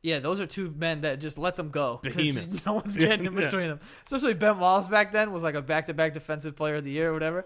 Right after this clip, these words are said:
Speaker 2: He was like John Cena. He would wear headbands on his
Speaker 1: Yeah,
Speaker 2: arms.
Speaker 1: he was gigantic.
Speaker 2: Terrifying.
Speaker 1: Uh, and Ron Artest laid down on, like, the scorer's table, and someone threw a full beer at him.
Speaker 2: Yeah.
Speaker 1: So he just got up and ran to the crowd and started swinging at people.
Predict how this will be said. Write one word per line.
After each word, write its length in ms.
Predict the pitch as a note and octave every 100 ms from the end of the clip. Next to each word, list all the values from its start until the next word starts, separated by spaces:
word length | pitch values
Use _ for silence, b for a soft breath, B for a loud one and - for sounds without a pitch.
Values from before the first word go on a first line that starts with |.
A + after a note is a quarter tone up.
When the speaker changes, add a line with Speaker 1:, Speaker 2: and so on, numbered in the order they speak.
| -
Speaker 2:
He 100 | -
was 140 | F#3+ F#3
like 140 | C#3+
John 260 | C3+ C3 A#2+
Cena. 320 | - B2+ A#2
He 140 | A#2+
would 100 | F3+
wear 180 | D#3+ C#3+
headbands 520 | B2 C#3+ B2+ A#2 A#2
on 140 | A#2+ A2+
his 220 | A2 G2
Speaker 1:
Yeah, 200 | D3+ C#3
Speaker 2:
arms. 200 | B2+ G2+
Speaker 1:
he 40 | C#3+
was 140 | C3+
gigantic. 760 | B2+ C#3+ C3 C3 B2 A#2 A2 _
Speaker 2:
Terrifying. 460 | - B2 D3 C3+ F2+
Speaker 1:
Uh, 20 | - - - - -
and 280 | D3 C#3 C#3 - -
Ron 280 | D3+ D3 D3+
Artest 300 | D3+ C#3+ -
laid 180 | D3 C#3+
down 240 | C#3+ C#3
on, 80 | C3+
like, 120 | B2
the 80 | B2
scorer's 360 | - D3 C#3+ -
table, 200 | B2 B2
and 100 | C3
someone 180 | C#3+
threw 180 | C3+ D3
a 40 | B2
full 300 | - D#3+ C3+
beer 420 | B2 B2 D3 C#3
at 140 | A2 -
him. 120 | - _ _
Speaker 2:
Yeah. 340 | - F#2 F2
Speaker 1:
So 120 | - C#3+
he 140 | F3+
just 340 | E3+ F#3 C#3 C#3+
got 280 | D#3 C#3+ C#3+
up 200 | C3+ C3
and 180 | B2+
ran 240 | C#3 D3 C3+
to 100 | C3
the 60 | B2
crowd 200 | C#3+ B2+
and 100 | B2+
started 240 | B2 A#2
swinging 500 | - - C#3+ C3 A#2+
at 140 | G2+
people. 320 | - A#2+ -